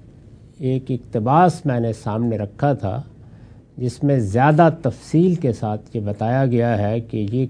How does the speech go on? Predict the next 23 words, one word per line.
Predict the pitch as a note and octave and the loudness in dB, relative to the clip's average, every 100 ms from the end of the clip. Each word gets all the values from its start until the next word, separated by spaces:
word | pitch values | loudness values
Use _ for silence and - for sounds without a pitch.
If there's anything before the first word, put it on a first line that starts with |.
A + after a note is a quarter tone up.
| - | -2
کس | G3+ - | -4 0
طرح | F#3 D3+ B2 | 0 2 0
کا | A#2 | -2
اقتدار | G#2 G2+ G2 F#2 G2+ A2 - | -4 -4 -6 -2 -2 -4 -4
تھا، | G2+ G2+ - - - - - - - - _ _ _ _ - - _ _ - | -6 -6 -10 -20 -20 -20 -20 -20 -20 -20 _ _ _ _ -20 -20 _ _ -4
کس | D3+ - | -4 -2
طرح | - F3 C#3+ G2 | 2 4 4 2
دیا | A2 A#2+ C3+ | 2 4 4
گیا | B2 A#2+ A#2+ C3+ - - - - - | 4 0 -2 -8 -16 -20 -20 -20 -6
اور | A2+ A#2 A#2 | -2 0 0
لوگوں | G2+ G2+ C3 D3+ F#3 F3 | 0 2 4 6 6 4
کو | E3 C#3 C#3 D#3+ - - - - - - | 2 2 2 -2 -10 -20 -20 -20 -20 -6
کس | F#3+ D#3+ | -4 -2
طریقے | - C3+ C3+ C3 D3+ C3+ | -2 2 2 2 0 0
سے | - B2+ | 0 -2
منادی | G#2 G2+ A2+ C#3+ D#3+ G#3+ | 0 0 4 4 6 6
کرا | G#3 A#2 G#2 G#2+ | 4 0 2 0
کے | G#2 G2+ B2 - - - - - - - - | -2 -6 -6 -12 -20 -20 -20 -20 -20 -20 -12
یہ | A2+ A2 A2 - | -6 -2 -2 2
حکم | E3+ G#3+ F3+ | 4 6 6
دے | C3+ B2+ | 4 4
دیا | C3 B2+ A#2+ | 4 4 2
گیا | G#2 G2+ | 2 -2